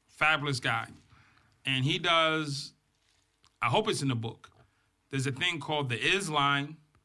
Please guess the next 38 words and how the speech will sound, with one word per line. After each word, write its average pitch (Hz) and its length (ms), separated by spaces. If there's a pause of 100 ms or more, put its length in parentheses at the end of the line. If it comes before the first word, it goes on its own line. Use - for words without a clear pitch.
(420)
and 131 120
the 127 40
ought 143 200
to 131 60
be 117 140
line. 98 160 (1500)
And 127 360
he, 151 280
he 143 100
explains 156 1000 (640)
that 127 240
there's 143 220
two 156 160
lines 165 320
in 131 60
our 120 100
lives. - 400 (380)
There's 131 180
what 160 180
is, 151 460 (460)
then 135 100
there's 131 140
what 151 160
we 151 100
want 139 300
to 113 80
be. - 180 (960)
And 123 160
most 190 320
people 156 480
become 143 440
experts 143 500
at 131 200
what 135 160
they 139 120
want 160 240
to 156 60
be 104 320